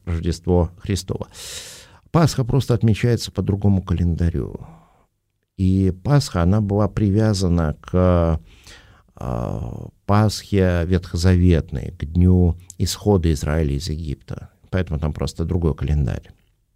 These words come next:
На-, э, Майк пишет, «Что плохого не давать свободу воли маньякам убивать? Почему всемогущий Бог не может забрать свободу воли у маньяков,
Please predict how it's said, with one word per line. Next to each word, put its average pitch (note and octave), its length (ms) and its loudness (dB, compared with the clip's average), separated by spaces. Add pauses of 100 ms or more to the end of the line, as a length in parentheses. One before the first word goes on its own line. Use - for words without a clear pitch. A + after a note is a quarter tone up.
(760)
На-, G2 280 2
э, E2 400 -2
Майк G#2 380 4
пишет, G2+ 320 2
«Что D3+ 160 0
плохого C#3 640 4
не A#2 180 2
давать A#2+ 380 4
свободу A2+ 400 2
воли A#2 260 2
маньякам A2 480 2
убивать? G#2 480 2
Почему G2+ 280 0
всемогущий G2 480 -2
Бог A#2 200 -2
не A2+ 80 6
может F2 300 2
забрать F2 300 0
свободу F2+ 340 -2
воли E2 220 0
у D#2+ 60 2
маньяков, A2 500 0